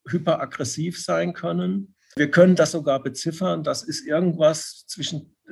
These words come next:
zwischen drei und fünf Prozent der Männer, die sozusagen antisozial problematisch sind, ne? Also das soll man nicht leugnen, aber das ist eben eine, eine Minderheit, ne?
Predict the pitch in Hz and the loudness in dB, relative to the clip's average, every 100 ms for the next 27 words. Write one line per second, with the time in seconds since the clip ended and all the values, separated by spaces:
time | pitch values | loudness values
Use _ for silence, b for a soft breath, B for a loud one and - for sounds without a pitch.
0 | 185 - 160 - 123 165 156 - 180 170 | -10 -8 -6 0 2 2 0 -2 -2 -2
1 | - 156 - 175 185 131 127 127 147 151 | -4 -10 -4 -2 -2 -2 -2 0 2 2
2 | 143 143 139 127 b b b b - 131 | 2 -2 -4 -4 b b b b -12 -4
3 | 143 135 135 131 139 - 156 175 156 151 | 0 2 2 -2 -4 0 0 2 -2 -4
4 | 151 - 143 147 - 147 147 135 151 214 | -6 2 4 4 0 -4 0 4 4 4
5 | 151 117 - 113 - - - - 170 b | 2 -4 -6 -10 -12 -14 -6 -4 -4 b
6 | _ _ _ 127 135 131 143 - 156 151 | _ _ _ 2 4 6 6 8 6 8
7 | 139 139 117 127 214 220 120 107 110 120 | 6 4 2 2 2 0 -4 -4 -2 2
8 | 123 120 127 165 - 135 135 131 123 123 | 2 4 2 0 -6 -4 0 0 0 2
9 | 127 127 127 - - 127 135 175 214 180 | 2 2 -2 -10 -10 -6 0 4 6 6
10 | 117 92 - - - 165 | 4 0 -4 -12 -10 -10